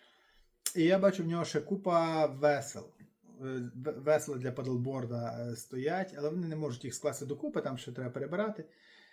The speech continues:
І я кажу: «Давай я піду подивлюсь». І я пішов, ві-, е,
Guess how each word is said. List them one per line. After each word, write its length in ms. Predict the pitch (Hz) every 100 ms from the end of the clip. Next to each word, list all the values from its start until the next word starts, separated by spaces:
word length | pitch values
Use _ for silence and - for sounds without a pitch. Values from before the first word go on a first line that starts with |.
| _ -
І 140 | - 151 151 147 147 147 147
я 140 | 160
кажу: 300 | 156 151 151
«Давай 260 | 156 156 143
я 100 | 131
піду 200 | 131 123
подивлюсь». 500 | 120 113 104 - - _ - _ _ -
І 60 | 135
я 140 | 143
пішов, 480 | 139 120 160 185 208 _ _ _ _ _ _
ві-, 160 | 156 160
е, 1200 | 151 151 147 147 147 147 147 143 147 147 143 135